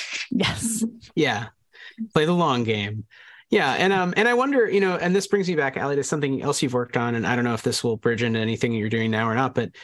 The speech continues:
Speaker 2: but the change in taste, 'cause, like, I think Melissa
Speaker 1: Mm.
Speaker 2: you'd said, you know, what if, uh, it looks like the compound is called glucosinolate, the, the sulfur compound in
Speaker 1: Mm.
Speaker 2: brassicas that makes them, um, have that bitter uh, mephitic flavor. Mephitic is the term I think used in gastronomy, you know, the, the flavor of sulfur, essentially.
Speaker 1: Hmm.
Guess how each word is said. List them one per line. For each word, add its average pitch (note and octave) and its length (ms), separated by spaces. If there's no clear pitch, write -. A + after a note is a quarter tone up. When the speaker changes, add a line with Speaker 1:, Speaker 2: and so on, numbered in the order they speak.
Speaker 2:
but D#3 160
the D3+ 100
change D#3+ 340
in C3+ 120
taste, C#3 420
'cause, B2+ 140
like, C3 180
I - 80
think - 260
Melissa F#3 200
Speaker 1:
Mm. C3+ 60
Speaker 2:
you'd A#2 100
said, A#2+ 240
you B2 60
know, A#2+ 100
what B2 160
if, A#2+ 240
uh, C3+ 60
it D3 120
looks G3 160
like G3 100
the D#3 60
compound D3 360
is A#2+ 80
called B2 240
glucosinolate, A#2+ 880
the, A#2+ 140
the B2 120
sulfur B2+ 280
compound A#2 380
in F#2 80
Speaker 1:
Mm. F2 40
Speaker 2:
brassicas A2+ 460
that A2+ 100
makes A2+ 260
them, A2+ 200
um, A2 380
have B2+ 180
that A#2 200
bitter A2+ 420
uh, A#2+ 160
mephitic C3+ 500
flavor. A2+ 360
Mephitic A#2+ 420
is A2 120
the A2 160
term A2 280
I G#2 60
think A2 180
used A2+ 160
in A2 140
gastronomy, A#2 560
you A2+ 60
know, A2 80
the, A2 120
the A#2 80
flavor B2 440
of G#2+ 140
sulfur, G#2 400
essentially. A2 560
Speaker 1:
Hmm. A3+ 60